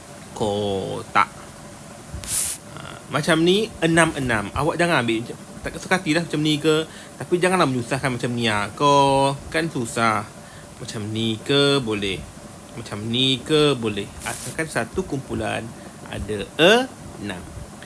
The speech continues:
Tetapi yang dalam ni nak kira yang mana? Kiralah yang awak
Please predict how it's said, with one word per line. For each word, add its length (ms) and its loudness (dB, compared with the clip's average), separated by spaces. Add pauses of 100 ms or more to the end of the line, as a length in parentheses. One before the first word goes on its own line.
(600)
Tetapi 800 0 (160)
yang 80 -2
dalam 400 -6
ni 480 4
nak 240 -4
kira 160 -2
yang 160 4
mana? 480 4 (320)
Kiralah 480 4
yang 160 0
awak 320 -2